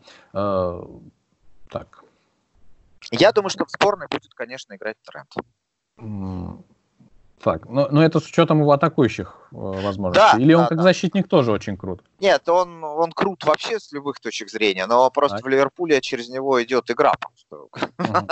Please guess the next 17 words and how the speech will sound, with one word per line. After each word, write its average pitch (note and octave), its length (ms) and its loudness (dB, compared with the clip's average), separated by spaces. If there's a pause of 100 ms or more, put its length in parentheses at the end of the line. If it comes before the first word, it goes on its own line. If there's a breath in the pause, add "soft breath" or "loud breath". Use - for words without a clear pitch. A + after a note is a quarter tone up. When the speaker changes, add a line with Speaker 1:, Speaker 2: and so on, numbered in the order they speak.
Speaker 2:
Вся, D3+ 340 0 (380)
всё B2+ 160 -10
количество C#3 520 -2
подач. D#3 540 0
Если D3 240 -6
я D3+ 100 4
правильно D#3 340 -2
помню, D3 360 -4
он C#3 100 -6
же C3+ 80 -8
второй D3 360 4
бомба-, B2 680 4
ассистент A2+ 600 -6
после, F2 680 -4
э, E2 480 0
Де F2+ 140 0
Брюйна. D#2+ 440 -2